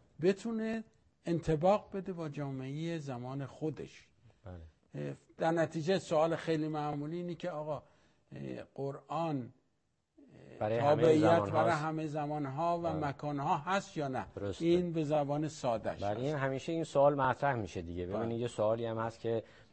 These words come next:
Speaker 2: اه، باید هم مطرح باشه. یک
Speaker 1: بله.
Speaker 2: جوانی که در قرن بیست و یکم زندگی می‌کنه،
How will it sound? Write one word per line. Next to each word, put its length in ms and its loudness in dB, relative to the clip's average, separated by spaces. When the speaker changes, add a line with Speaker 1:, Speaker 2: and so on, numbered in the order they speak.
Speaker 2:
اه، 120 -2
باید 440 4
هم 100 0
مطرح 400 0
باشه. 340 -8
یک 180 -6
Speaker 1:
بله. 100 -10
Speaker 2:
جوانی 440 -2
که 120 -6
در 220 0
قرن 300 0
بیست 260 -8
و 20 -6
یکم 340 -8
زندگی 460 -8
می‌کنه، 560 -8